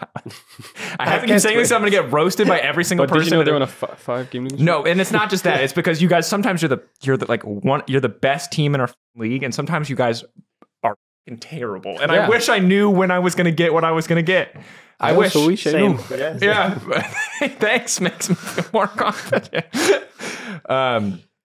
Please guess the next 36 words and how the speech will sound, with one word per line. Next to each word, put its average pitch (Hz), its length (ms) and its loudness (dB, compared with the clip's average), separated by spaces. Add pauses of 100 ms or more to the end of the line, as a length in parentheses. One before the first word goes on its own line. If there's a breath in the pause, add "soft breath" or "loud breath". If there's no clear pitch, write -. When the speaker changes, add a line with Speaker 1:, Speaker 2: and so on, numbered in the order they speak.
(420)
Speaker 1:
but 143 120 0
I 139 40 0
think 131 120 -2
you 120 60 0
guys, 117 180 0
yeah, 117 160 2
as 98 160 0
innately 104 380 0
are 98 100 2
just 95 160 -10
in 95 80 -4
the 98 60 -4
stronger 90 320 -4
group 92 200 -8
right - 100 -6
now. 90 140 -6
And 98 100 -8
so - 100 -4
I'm 113 80 -4
curious 151 240 -2
to - 60 -12
see 113 80 -4
how 101 40 2
the 98 80 0
other 101 100 0
group - 180 -8
will - 60 -18
shake - 220 -10
out. 87 220 -8
But 123 100 -2
I 135 40 2
think 165 140 -2
the 135 100 -2
other 127 140 0
big 113 180 -4
change 104 540 -4